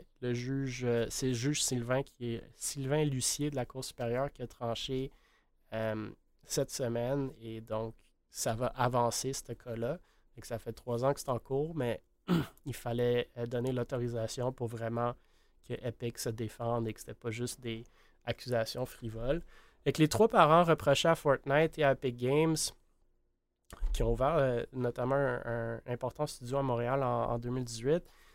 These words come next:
de créer une dépendance aux jeux comparable à celle que peut créer l'héroïne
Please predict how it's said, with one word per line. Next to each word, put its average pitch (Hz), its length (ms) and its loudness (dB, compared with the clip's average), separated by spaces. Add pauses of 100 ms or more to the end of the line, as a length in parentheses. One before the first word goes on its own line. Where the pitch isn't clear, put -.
(220)
de 135 100 4
créer 190 480 2
une 196 120 4
dépendance 156 680 2 (220)
aux 131 160 0
jeux 147 480 2
comparable 160 640 2
à 123 100 0
celle 156 340 0
que 135 120 -10
peut 143 480 -2
créer 139 300 -2
l'héroïne 151 880 0